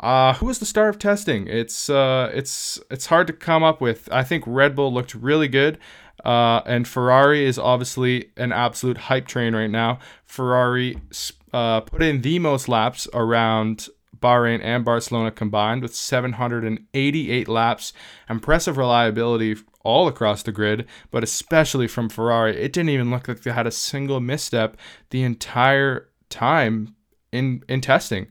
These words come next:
You know, I think the t-, question right now is, will they be challenging for a title? Obviously, another big question is,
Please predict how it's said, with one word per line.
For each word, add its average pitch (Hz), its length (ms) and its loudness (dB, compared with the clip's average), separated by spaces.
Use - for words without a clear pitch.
You 123 80 -2
know, 123 240 4
I 120 140 0
think 156 260 -4
the 139 80 0
t-, - 300 -14
question 165 360 2
right 123 140 0
now 117 220 2
is, 113 260 -4
will 127 240 0
they 143 160 2
be 127 120 -2
challenging 127 480 0
for 107 200 -2
a 107 40 0
title? 135 480 -2
Obviously, 127 400 0
another 117 260 0
big 113 200 -4
question 120 420 -2
is, 117 380 -2